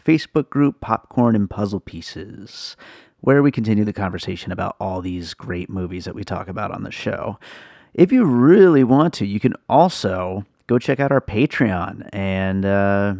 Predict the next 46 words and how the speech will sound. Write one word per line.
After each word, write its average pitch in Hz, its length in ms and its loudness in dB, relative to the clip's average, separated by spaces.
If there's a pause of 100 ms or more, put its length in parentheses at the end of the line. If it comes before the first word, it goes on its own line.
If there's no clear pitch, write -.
(600)
become 107 360 -2
a 127 60 0
Patreon. 120 680 -4 (260)
That 104 160 -2
would 139 140 0
be 123 100 0
pretty 95 240 -6
cool. 95 340 -6 (200)
We 117 260 2
are 107 300 -2
starting 113 380 0
to 110 100 -6
plan 117 580 -2 (100)
some 101 600 -2
special 110 420 -4
bonus 101 340 0
content 101 480 -4
for 107 100 -6
that 98 140 -6
Patreon, 110 540 -2
but 113 140 -2
for 101 160 0
now, 98 520 2
you 107 200 -4
can 104 160 -4
get 101 280 0
a - 60 -6
whole 92 200 -8
bunch 101 200 -4
of 104 60 0
my 107 120 4
music 127 560 0 (120)
if 92 180 -12
you 90 100 -12
sign - 280 -10
up. - 260 -14
So, 95 420 -4 (600)
uh, 101 400 2 (100)
expect - 520 -2
to - 80 -10
see 123 180 -2
a 98 60 0
lot 92 300 0
more 95 160 -2
stuff - 360 -10
there 60 420 -8